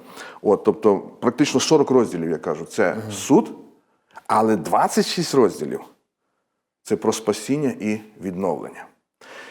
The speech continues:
Speaker 1: Цікаво, що і з-, і інші пророки, і пророк Ісая,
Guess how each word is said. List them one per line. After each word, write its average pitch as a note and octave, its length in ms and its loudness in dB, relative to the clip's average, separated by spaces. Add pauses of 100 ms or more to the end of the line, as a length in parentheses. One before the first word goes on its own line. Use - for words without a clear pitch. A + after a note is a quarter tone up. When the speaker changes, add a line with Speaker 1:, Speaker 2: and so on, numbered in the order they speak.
(100)
Speaker 1:
Цікаво, G#3 500 0
що - 260 0
і A#2 440 4
з-, F2 360 -10 (100)
і A2+ 340 4
інші F#3 240 2
пророки, F#2 720 2
і D2+ 60 -2
пророк F#2 440 2
Ісая, E3 480 0